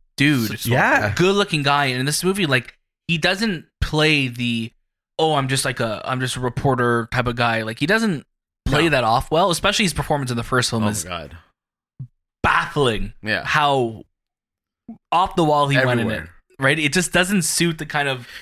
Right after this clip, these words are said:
Speaker 2: But I did
Speaker 1: his
Speaker 2: notice,
Speaker 1: acting
Speaker 2: though,
Speaker 1: style.
Speaker 2: I did notice in this one, it does say Daily Bugle this time.
Speaker 3: I did see
Speaker 2: Instead of
Speaker 3: that.
Speaker 2: Daily World, which I believe was in the
Speaker 3: San
Speaker 2: first
Speaker 3: Francisco
Speaker 2: one.
Speaker 1: Well, the Daily
Speaker 3: Daily
Speaker 1: World was the
Speaker 3: Bugle.
Speaker 1: news,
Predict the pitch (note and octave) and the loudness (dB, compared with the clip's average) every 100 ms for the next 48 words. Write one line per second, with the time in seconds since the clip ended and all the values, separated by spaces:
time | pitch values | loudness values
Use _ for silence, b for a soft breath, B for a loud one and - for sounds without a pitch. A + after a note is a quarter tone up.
0 | B D#3+ E3 D3+ F3 E3+ E3 D#3 G#3+ C#3+ | B 0 0 2 2 4 4 2 0 2
1 | B2 A#2 G#2 A#2+ A#2 C#3+ D3 C#3 C3 A2 | 2 0 -4 -4 -2 -2 0 -2 -2 -6
2 | A#2 - A2 G2+ - G2 F#2 A2 G#2 - | -4 -2 -2 -4 -6 -8 -2 -2 0 -4
3 | G2+ F#2+ F#2+ G2 F2 F#2 G2 E2+ A#1 - | -4 -4 -4 -6 -8 -8 -8 -8 -10 -14
4 | - - G1+ - - B2 B2+ G2+ A2+ G#2 | -14 -16 -20 -14 -4 0 0 -2 -2 -2
5 | - A#2 A2+ A2 G#2 F#2+ G2 E2+ A1 - | 0 -2 0 -2 -4 -4 -6 -6 -12 -14
6 | G2 F#2+ E2 F2 F2 F2 F2 F2 B2 - | -16 -12 -14 -12 -12 -12 -12 -2 -2 0
7 | B2 C#3 - - F3+ E3 F#3+ F#3+ F3+ D3+ | -2 -2 0 0 2 2 4 4 2 2
8 | D#3 - D3 D3 D3 B2+ - | 2 2 0 0 -2 -2 -6